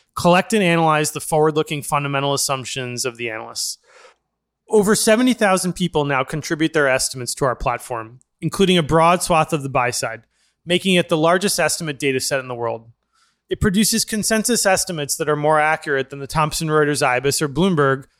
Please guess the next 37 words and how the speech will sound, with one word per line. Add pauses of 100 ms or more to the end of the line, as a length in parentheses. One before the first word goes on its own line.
seventy
percent
of
the
time (240)
and
fifteen
percent
more
accurate
to
the
company's
print. (580)
Crowdsourcing
works,
plain
and
simple. (380)
Quant
and
discretionary
firms
purchase
our
data
feeds, (280)
and
some
effectively
use
them
to
generate
alpha. (540)
Others
don't.